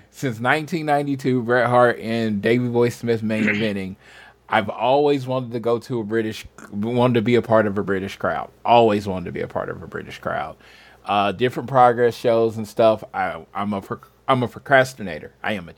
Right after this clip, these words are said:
terrible procrastinator. So I could never make it go through. I have submitted my passport information. I have bought tickets to the show. Right now,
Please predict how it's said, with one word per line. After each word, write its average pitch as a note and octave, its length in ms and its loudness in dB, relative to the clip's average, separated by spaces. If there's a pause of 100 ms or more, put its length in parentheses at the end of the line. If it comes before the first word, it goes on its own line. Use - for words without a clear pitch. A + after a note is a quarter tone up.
terrible A#2+ 460 2
procrastinator. F#2+ 760 -6 (340)
So A#2 140 0
I G2+ 60 2
could G2 200 -6
never B2 320 4
make A#2 220 2
it A2 80 -4
go F#2 180 -4
through. A2+ 500 -2 (480)
I F2 280 -2
have F#2+ 280 -2
submitted A#2+ 460 0
my A#2+ 100 2
passport B2 560 6
information. A#2 800 0 (360)
I F2 340 0
have E2+ 640 -4 (360)
bought B2 240 6
tickets B2+ 380 -2
to C3 80 -2
the A2 100 -4
show. A#2 560 2 (1400)
Right C#3+ 340 -6
now, C#3 480 4